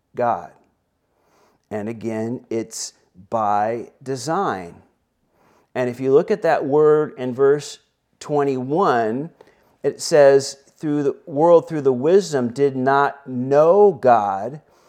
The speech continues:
And again, that, that know, that word know means, um, a knowledge, uh,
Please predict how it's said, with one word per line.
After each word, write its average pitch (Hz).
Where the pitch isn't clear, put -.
And 139
again, 165
that, 170
that 180
know, 147
that 139
word 165
know 156
means, 135
um, 120
a 135
knowledge, 135
uh, 120